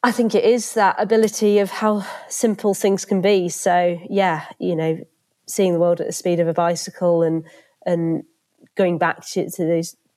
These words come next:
those ba-, and you've always got that option. Um, you know, we could pack the bike up now and ride off into the sunset, and we would most likely be fine. We could leave all the modern day accoutrements behind and be quite happy with our own existence. And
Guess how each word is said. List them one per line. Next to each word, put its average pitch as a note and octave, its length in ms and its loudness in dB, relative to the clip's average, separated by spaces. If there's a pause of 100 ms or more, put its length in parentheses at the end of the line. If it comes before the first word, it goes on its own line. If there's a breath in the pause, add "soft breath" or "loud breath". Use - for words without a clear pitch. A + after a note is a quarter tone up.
(120)
those F3+ 240 0
ba-, - 320 -2
and G3 240 0
you've G3 140 2
always G3 220 2
got F3 140 0
that F3 120 0
option. - 680 -4
Um, E3+ 580 0 (760)
you G3 140 2
know, D#3 100 2
we F3 140 2
could F3+ 240 -6
pack - 260 -4
the - 60 -20
bike F3 300 -2
up - 120 -6
now F3 300 0
and E3+ 160 -2
ride F#3 180 2
off F3+ 180 -4
into E3+ 160 -8
the E3+ 120 -8
sunset, F3+ 600 0
and F3+ 280 -6 (500 loud breath)
we F#3 180 2
would F3 140 2
most G3+ 320 2
likely G#3+ 300 2
be F#3 100 -2
fine. F3+ 460 2
We E3 120 -4
could E3 220 -12
leave F3 320 -2
all E3 360 0 (340 loud breath)
the F#3+ 80 -2
modern F3+ 260 0
day E3+ 180 2
accoutrements E3+ 560 -4
behind E3 520 -2
and E3 400 -2
be E3+ 160 0
quite - 240 -2
happy - 260 -4
with E3+ 160 2
our E3+ 140 2
own E3 100 0
existence. - 680 -6
And E3 180 0